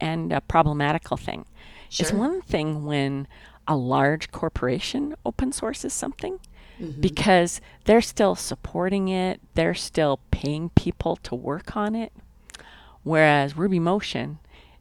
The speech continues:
Speaker 1: is, you know, primarily, um, Amir and now his, uh, two partners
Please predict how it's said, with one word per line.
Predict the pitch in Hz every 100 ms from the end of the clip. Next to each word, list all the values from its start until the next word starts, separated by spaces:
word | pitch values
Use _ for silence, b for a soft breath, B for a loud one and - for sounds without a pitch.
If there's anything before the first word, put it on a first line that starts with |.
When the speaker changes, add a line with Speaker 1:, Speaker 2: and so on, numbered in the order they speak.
| -
Speaker 1:
is, | 151 143 143 139 131 131 - - - - - - -
you |
know, | 147 131 - -
primarily, | - 147 160 190 190 147 135 135 135 - - _ -
um, | 143 - - - _ - -
Amir | 147 151 180 180 196 -
and | 147 143
now | 156 139 139 139 135 143 b b b -
his, | 160 147 147 147 139 - - b b b b
uh, | 143 151 -
two | - 160
partners | - 180 185 - 139 135 135